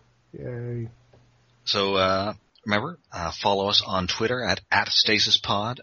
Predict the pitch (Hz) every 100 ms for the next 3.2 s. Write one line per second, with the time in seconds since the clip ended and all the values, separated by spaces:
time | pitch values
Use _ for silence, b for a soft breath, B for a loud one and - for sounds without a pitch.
0 | - 104 107 120 120 113 - 170 107 104
1 | - 101 - - - 127 113 - - 110
2 | 92 85 98 - 104 98 92 92 - 147
3 | 127 123